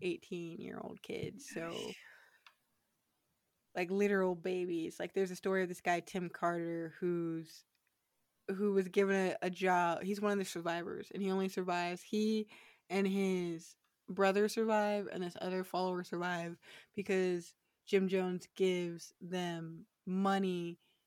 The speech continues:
Speaker 1: so they need to go to the Russian embassy and, and money and, like, letters and deeds, eh, because the People's Temple left everything to the communist cause. Yeah,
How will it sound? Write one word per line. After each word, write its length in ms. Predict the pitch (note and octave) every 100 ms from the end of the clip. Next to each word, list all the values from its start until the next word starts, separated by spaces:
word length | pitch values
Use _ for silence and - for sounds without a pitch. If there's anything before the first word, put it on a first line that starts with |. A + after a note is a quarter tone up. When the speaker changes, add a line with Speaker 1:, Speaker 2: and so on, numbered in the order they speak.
| _
Speaker 1:
so 320 | - F#3+ F#3
they 180 | F3 F#3+
need 140 | F#3
to 60 | F3
go 120 | F#3
to 140 | F3+ F3+
the 80 | F3
Russian 360 | F3+ - F#3
embassy 680 | - F3+ E3+ - F3+ F#3 F3 -
and, 320 | F3+ F3 F3 - - -
and 200 | F#3 F3 G3
money 320 | G#3 A3 G#3+
and, 120 | G3
like, 160 | F3 E3+
letters 440 | F3+ F3+ F3+ F3+
and 160 | F3 E3
deeds, 460 | F#3+ F#3 F#3 F3+ -
eh, 160 | F#3 F3+ -
because 380 | F#3+ F#3 F3 - _ _ _ _ _ _ _
the 80 | F#3+
People's 320 | G#3 F#3+ F#3
Temple 440 | - F3+ G3 F#3+ E3+
left 200 | F3+ -
everything 420 | F#3 F#3 F3+ F3+
to 100 | -
the 80 | -
communist 480 | E3+ F3 G3 F#3+ -
cause. 440 | - - - - _ _ - - - - - - - - _ _ _ _ _ _ _ _ - -
Yeah, 220 | F#3 E3+